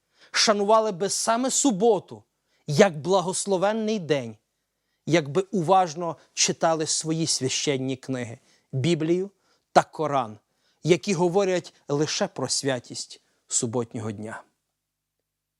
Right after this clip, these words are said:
Усі ці люди в тиждень десяти заповідей саме у суботу направлялися б у свої храми,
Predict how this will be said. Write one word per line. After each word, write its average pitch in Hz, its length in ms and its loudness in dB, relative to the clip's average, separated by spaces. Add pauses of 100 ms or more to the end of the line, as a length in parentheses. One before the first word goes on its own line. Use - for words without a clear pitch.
(240)
Усі 202 240 0
ці 170 180 -2
люди 135 340 0 (420)
в - 120 -4
тиждень 202 460 4
десяти 190 480 0
заповідей 185 760 0 (180)
саме 254 420 6
у 226 220 0
суботу 202 840 2 (200)
направлялися 208 920 2
б - 180 -6
у 208 100 2
свої 196 400 2
храми, 156 540 -2